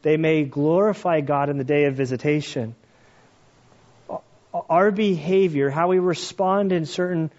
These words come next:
circumstances, if we follow what Peter says, it allows the gospel to sort of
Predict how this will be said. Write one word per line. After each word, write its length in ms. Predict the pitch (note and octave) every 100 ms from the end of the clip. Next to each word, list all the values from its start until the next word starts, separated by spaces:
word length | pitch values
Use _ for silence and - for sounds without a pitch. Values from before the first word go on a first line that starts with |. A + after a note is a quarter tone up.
| _
circumstances, 1200 | - - F#3 E3+ D#3 A#2 - B2+ B2 - C#3 B2+ - _ _ _ _ - _ _ _ _ _ _ _ _ _ _
if 180 | D3 C3+
we 180 | E3+ E3+ - _ _
follow 580 | - - G3 G#3 A3 G3
what 180 | F3
Peter 360 | F3 E3+ E3 D#3
says, 460 | - F#3+ E3 C#3+ C#3+
it 100 | D3
allows 480 | C#3+ D3+ F3 F#3+
the 120 | D#3 D3
gospel 560 | D3+ D#3 E3+ - D#3+
to 100 | C3+
sort 240 | - D#3+ D3
of 140 | B2+